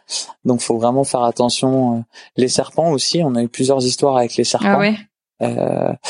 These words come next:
Speaker 1: bah, là, là, quand, quand je raconte ça comme ça, ça
Speaker 2: <laughs>
Speaker 1: fait, euh, <laughs> ça fait un peu le pays où faut pas aller. Euh, il y a des bêtes partout, mais non, ça c'est vraiment, euh, c'est en, en six, sept ans là, enfin ouais, six, sept ans là-bas où il y a toutes ces
Speaker 2: Ouais.
Speaker 1: histoires, mais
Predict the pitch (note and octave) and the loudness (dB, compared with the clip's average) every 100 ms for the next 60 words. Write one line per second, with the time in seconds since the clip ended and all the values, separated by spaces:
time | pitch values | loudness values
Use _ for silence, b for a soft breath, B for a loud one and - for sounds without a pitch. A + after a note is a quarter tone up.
0 | B C#3 C#3+ D#3 E3 F3+ E3 - D#3+ C#3 | B 0 0 2 0 0 0 0 -2 0
1 | D3+ D#3+ - F#3 D3 D3 F3 - C4 - | -2 -2 0 0 0 0 0 0 0 0
2 | C#3+ C#3 B2 D3 - - G3+ G3 D#3 - | 0 2 2 0 -2 -4 -4 -6 -10 -16
3 | - B2+ - B2+ D3 D3+ D3+ D#3 D#3 E3+ | -6 -4 -2 -2 0 2 2 2 2 2
4 | E3 - D3 C#3+ D3 D#3+ C3+ B2 C3 B2+ | 2 2 2 2 2 2 0 2 0 0
5 | C3+ - C#3 - E3+ D3 B2 B2 C3 B2+ | -2 -2 -6 -2 -2 0 0 2 0 0
6 | C3 C3+ B2+ B2+ C#3 C#3+ A#2+ - B2+ A#2+ | 0 2 2 2 2 0 0 -2 -2 -2
7 | - - - - B2+ A#2+ - C#3 - C3+ | -6 -10 -16 -2 -2 0 -4 -2 0 0
8 | C#3+ C3+ B2 - B2 B2 B2+ - C3 C#3+ | 0 0 0 0 0 2 2 0 -2 -2
9 | C3+ C#3+ B2 B2 C3+ C3+ A#2 A2+ A2+ - | 2 2 2 2 2 2 0 0 -2 -2
10 | - B2 A#2 G#3 D3 C#3 A#2+ A#2 | -4 -2 2 2 2 0 -2 -6